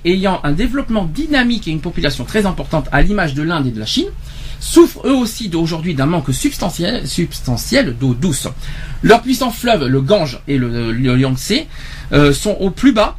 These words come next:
durant le, une grande partie de l'année, deux mille treize, et le développement impétueux des villes, euh, telles que New Delhi ou Pékin, conduit à ce que le niveau des nappes, euh,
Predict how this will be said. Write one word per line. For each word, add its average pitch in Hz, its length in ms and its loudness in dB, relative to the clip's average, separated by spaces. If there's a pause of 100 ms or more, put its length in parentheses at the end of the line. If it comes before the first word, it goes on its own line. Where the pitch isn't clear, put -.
durant 170 540 0
le, 143 340 0
une 143 180 2
grande 196 300 -2
partie 196 260 -4
de 156 60 -6
l'année, 151 240 -2 (300)
deux 120 40 -4
mille 113 140 -2 (100)
treize, 226 400 0 (800)
et 156 80 6
le 170 80 8
développement 233 580 0
impétueux 196 560 0
des 139 160 0
villes, 190 320 -2 (460)
euh, 131 360 4
telles 180 260 0
que - 100 -2
New 180 300 2
Delhi 220 260 -4
ou 190 80 0
Pékin, 208 360 0
conduit 220 480 -2
à 156 80 2
ce 165 120 -2
que 156 140 -2
le 151 80 2
niveau 233 280 2
des 196 120 4
nappes, 196 240 2
euh, 135 600 -2